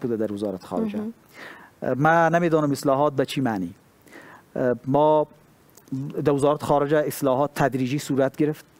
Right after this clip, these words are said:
Speaker 1: البته کارهای به خاطر ظرفیت سازی شده. این سو دیپلماسی، اه، وزارت خارجه، اه، بورس های در نظر گرفته بود که همیشه،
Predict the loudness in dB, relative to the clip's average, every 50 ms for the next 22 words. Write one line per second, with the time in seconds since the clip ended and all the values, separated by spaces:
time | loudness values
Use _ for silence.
0 | -20 -20 -20 -20 -20 _ _ _ _ -8 -4 0 2 4 4 4 4 4 4 4
1 | 2 0 -2 -10 -14 -10 -10 -8 -4 0 0 2 2 2 2 2 2 2 0 0
2 | 0 0 0 0 0 0 0 0 2 2 0 0 0 0 0 2 2 0 0 0
3 | 0 0 0 -2 -4 -2 0 0 0 0 0 -4 -10 -20 -20 -20 -20 -20 -20 -14
4 | -4 -2 -2 -2 -2 -4 -4 -4 -4 -2 0 0 2 2 2 2 0 0 -2 0
5 | 0 2 2 2 2 2 0 -2 -4 -12 _ _ _ -20 -20 -20 -20 -20 -18 _
6 | -6 -4 -2 -2 0 2 2 2 2 0 0 0 2 2 2 2 0 0 0 0
7 | 0 -2 -4 _ -16 -16 _ -6 -4 -2 -2 -2 -2 -2 -2 -2 -2 -2 0 2
8 | 4 4 4 4 2 0 -2 -6 -12 -20 -20 -20 -20 -14 -4 -2 0 0 0 0
9 | 2 2 2 2 0 0 -2 -2 -2 -2 -2 -2 -4 -4 -2 -2 -2 0 0 -2
10 | -2 -2 0 0 0 0